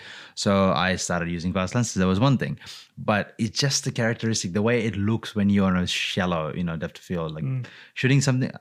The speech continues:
Speaker 1: I don't shoot anything on zero point nine five, but I have before. Um, there's a couple of videos on my YouTube where I've actually shot something on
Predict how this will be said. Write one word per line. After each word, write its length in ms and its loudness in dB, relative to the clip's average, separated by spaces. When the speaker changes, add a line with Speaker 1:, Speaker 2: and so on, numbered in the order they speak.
Speaker 1:
I 120 -2
don't 240 4
shoot 220 4
anything 200 4
on 140 6
zero 160 4
point 200 0
nine 200 0
five, 240 0
but 180 2
I 100 2
have 360 0
before. 400 -8
Um, 200 -4
there's 160 0
a 40 -10
couple 220 2
of 120 2
videos 340 2
on 140 2
my 100 0
YouTube 380 0
where 180 2
I've 100 -2
actually 280 -4
shot 260 -2
something 300 -2
on 240 -4